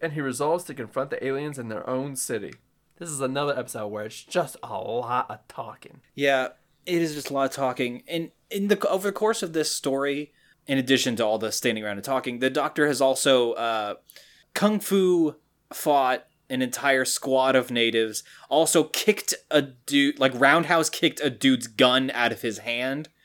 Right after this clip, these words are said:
Speaker 2: and, like, shown that he's a badass. You cannot have that and also have him cowering at these animatronic claw things.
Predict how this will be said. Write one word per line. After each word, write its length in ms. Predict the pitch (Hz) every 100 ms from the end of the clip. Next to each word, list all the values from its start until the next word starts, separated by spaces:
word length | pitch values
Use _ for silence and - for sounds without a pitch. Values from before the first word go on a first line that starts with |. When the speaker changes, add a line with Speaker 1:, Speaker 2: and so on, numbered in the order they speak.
| _
Speaker 2:
and, 120 | 127
like, 160 | 123 120
shown 420 | - - 160 180
that 100 | 151
he's 140 | 143 127
a 40 |
badass. 800 | 104 113 113 107 85 80 - - _ _ _
You 180 | 123 151
cannot 500 | 165 175 160 190 -
have 440 | - 135 143 175 104
that 460 | 98 110 147 - - _ _ _ -
and 160 | 131
also 460 | 110 131 135 - 135
have 300 | 123 120 113
him 360 | 127 117 110 110 _ _ _ -
cowering 520 | 143 123 117 117 110
at 120 | 104
these 140 | 110 95
animatronic 580 | 110 107 98 110 101
claw 240 | - 104 82
things. 440 | - 55 53 -